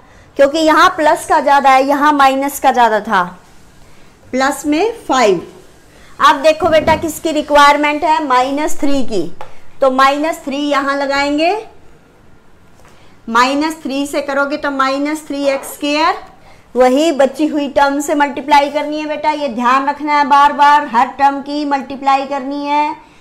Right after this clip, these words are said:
अब इससे multiply करनी है, जो भी आप ऊपर लिख रहे हो उससे आपको सभी terms की multiply करनी है। Minus minus क्या हो जाएगा? प्लस थ्री एक्स हो जाएगा बेटा।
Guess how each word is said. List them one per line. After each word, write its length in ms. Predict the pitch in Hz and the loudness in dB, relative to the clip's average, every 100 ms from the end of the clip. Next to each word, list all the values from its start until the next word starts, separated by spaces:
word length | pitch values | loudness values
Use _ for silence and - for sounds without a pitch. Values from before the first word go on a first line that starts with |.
| _ - | _ 0
अब 220 | 269 269 | 2 2
इससे 360 | 262 240 - 294 | -6 -8 -6 -6
multiply 580 | 285 277 254 285 277 | -6 -6 -4 0 0
करनी 360 | 285 285 269 294 | 0 -6 -6 -6
है, 120 | 285 | -6
जो 180 | 240 269 | -2 0
भी 140 | 262 311 | 2 2
आप 200 | 285 285 | 2 0
ऊपर 280 | 262 285 269 | -4 -4 -4
लिख 160 | 262 | -4
रहे 180 | 285 285 | 0 2
हो 240 | 294 330 - - - - | 4 2 -4 -16 -20 -14
उससे 280 | 269 - 294 | -12 -2 2
आपको 400 | 269 269 269 285 | 4 4 0 -6
सभी 440 | 285 277 233 311 | -4 -4 0 0
terms 420 | 311 269 262 262 - | 0 -2 -2 -4 -8
की 120 | 277 | -6
multiply 720 | 254 247 262 247 247 247 349 | -6 -6 -8 -6 -2 -2 -2
करनी 480 | 392 262 233 233 240 | -2 -4 -4 -4 -4
है। 600 | 233 262 262 240 165 98 - _ _ _ - _ _ _ _ _ _ _ _ - - - - - - | -4 -4 -2 -2 -4 -10 -18 _ _ _ -20 _ _ _ _ _ _ _ _ -20 -20 -20 -20 -20 -6
Minus 640 | 247 262 277 294 320 349 - | 2 4 4 2 0 -2 -2
minus 500 | 277 269 277 294 302 | 0 2 2 -2 -2
क्या 140 | 294 277 | 2 4
हो 100 | 277 | 4
जाएगा? 420 | 285 285 285 233 | 4 4 4 0
प्लस 440 | - 269 277 285 - | 0 2 2 2 -6
थ्री 200 | 302 302 | -4 -2
एक्स 260 | 294 294 320 | -2 -4 -8
हो 80 | 269 | -2
जाएगा 340 | 277 285 294 | 0 2 0
बेटा। 340 | 285 285 294 | -4 -2 2